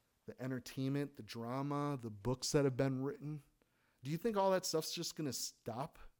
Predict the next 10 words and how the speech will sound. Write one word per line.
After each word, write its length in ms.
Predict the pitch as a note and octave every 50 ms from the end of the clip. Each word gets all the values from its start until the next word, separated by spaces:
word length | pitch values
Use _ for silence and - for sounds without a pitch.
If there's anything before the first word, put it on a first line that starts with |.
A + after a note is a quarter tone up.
| _ _ _ _ _ _ _ _ _ -
when 140 | B2+ B2 B2+
we 80 | B2+ B2
get 160 | B2+ C3+ C3
to 60 | -
heaven? 440 | G#2 - - G2+ G#2+ B2 E3 F#3 G3 - _ _ _ _ _ _ _ _ _ _ _ _ _ _ _ _ _ _ _ _ _ _ _ -
I 140 | C#3 E3 F3
don't 220 | E3+ E3+ D3+ C#3
know 180 | C3 B2+ C3 C#3
for 200 | - - D#3 C#3
sure. 340 | - - - G#2+ G2 F#2